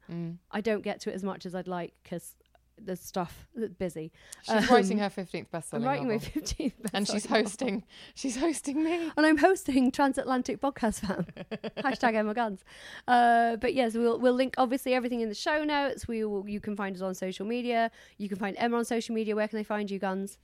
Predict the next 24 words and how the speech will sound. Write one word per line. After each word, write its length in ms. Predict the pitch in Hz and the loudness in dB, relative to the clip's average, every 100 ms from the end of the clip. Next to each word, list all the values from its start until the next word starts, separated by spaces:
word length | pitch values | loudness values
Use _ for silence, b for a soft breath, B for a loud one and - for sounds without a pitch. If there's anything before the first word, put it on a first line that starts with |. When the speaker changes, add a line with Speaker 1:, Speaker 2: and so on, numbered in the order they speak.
| B B B 202 | B B B 0
Speaker 1:
Uh, 240 | 202 196 - | 2 2 0
just 240 | 175 - _ _ - | -16 -16 _ _ -8
tap 220 | 220 - | -6 -4
in 120 | 196 | -6
at 180 | - 185 | -4 -6
Emma 140 | 175 175 | -6 -4
Guns 680 | 180 180 175 175 175 - - - | -2 -2 -4 -8 -10 -14 -18 -8
and 180 | 175 175 | -6 -2
my 160 | 175 | -2
mug 220 | 170 170 165 | -2 -4 -6
will 100 | 170 | -10
show 220 | - 170 | -8 -6
up. 260 | 170 - b b - | -6 -10 b b -14
Speaker 2:
Excellent. 360 | - - - | -14 -8 -6
Speaker 1:
But, 80 | - | 0
ah, 80 | 269 | 2
yeah. 500 | 294 262 254 254 254 247 | 4 4 4 4 2 0
Speaker 2:
And 40 | |
if 140 | 254 269 | -2 0
you 100 | 285 | -2
want 140 | 220 | 0
an 60 | - | 0
actual 400 | 277 - 233 202 | -2 -2 -2 -2
mug, 280 | 170 202 | -2 -6